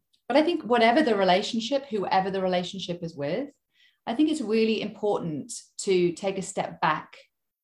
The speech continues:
from what's going on and the minutia and the arguing or the, the detail of what this thing is about, taking a step back and removing yourself from that as a sort of a situation. And again, asking yourself, "Okay, what do I actually want?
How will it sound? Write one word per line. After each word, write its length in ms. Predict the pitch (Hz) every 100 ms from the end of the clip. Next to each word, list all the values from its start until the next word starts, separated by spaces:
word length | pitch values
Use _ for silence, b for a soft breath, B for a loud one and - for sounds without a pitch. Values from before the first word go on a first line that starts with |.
| _
from 240 | 180 170
what's 260 | 170 - -
going 300 | 180 170 156
on 260 | 151 208
and 220 | 214 165 165
the 80 |
minutia 800 | 160 160 160 160 170 170 208 208
and 140 | - 170
the 100 | 156
arguing 640 | 147 160 160 175 170 170
or 240 | 165 151 151
the, 340 | 151 147 147 b b -
the 60 | 160
detail 720 | 139 170 175 185 180 180 180
of 180 | - 156
what 220 | 165 -
this 180 | 165 -
thing 200 | 170 160
is 140 | 151
about, 380 | 156 143 170 -
taking 300 | - 196 202
a 40 | 190
step 320 | - 165 -
back 380 | 139 165 240 180
and 80 |
removing 400 | 180 180 175 185
yourself 460 | 190 175 170 156 151
from 180 | 156 151
that 240 | 147 - - _ -
as 160 | 156 151
a 60 | 139
sort 180 | - 151
of 80 |
a 60 | 151
situation. 920 | 147 - - 151 175 - - 143 175 - _ _ _ _ _ _ _ _
And 140 | - 196
again, 300 | 196 220 185
asking 360 | 185 190 208
yourself, 300 | 185 170 156
"Okay, 160 | 175 190
what 240 | 185 220
do 80 | 226
I 60 | 214
actually 400 | 202 - 175 151
want? 400 | 143 135 127